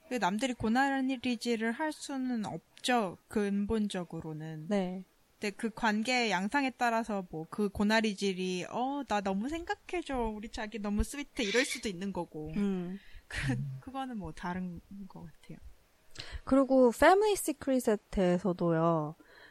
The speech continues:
Speaker 2: 그게 그, 그 패밀리 시크릿 때문에 그게 막 그 비밀이 되고, 어,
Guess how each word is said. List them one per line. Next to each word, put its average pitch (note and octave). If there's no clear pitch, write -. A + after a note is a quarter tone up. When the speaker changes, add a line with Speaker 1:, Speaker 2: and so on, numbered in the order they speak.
Speaker 2:
그게 A3
그, F#3+
그 B3
패밀리 F4
시크릿 D4+
때문에 B3
그게 A3
막 F3+
그 G3
비밀이 B3
되고, F3+
어, F#3